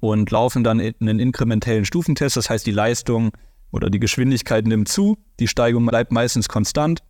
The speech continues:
ähm, und dann geht es sozusagen bis zu einer maximalen Ausbelastung und dann können wir quasi anhand so einer Spiroergometrie, das heißt, die Sportler laufen mit so einer Maske, wo die Atemgase aufgezeichnet werden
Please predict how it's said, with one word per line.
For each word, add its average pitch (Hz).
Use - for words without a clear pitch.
ähm, 110
und 110
dann 110
geht 120
es 117
sozusagen 113
bis 120
zu -
einer 120
maximalen 107
Ausbelastung 135
und 110
dann 110
können 120
wir 110
quasi 110
anhand 110
so 113
einer 107
Spiroergometrie, 110
das 120
heißt, 113
die 117
Sportler 117
laufen 110
mit 107
so 107
einer 101
Maske, 156
wo 110
die 107
Atemgase 135
aufgezeichnet 120
werden 117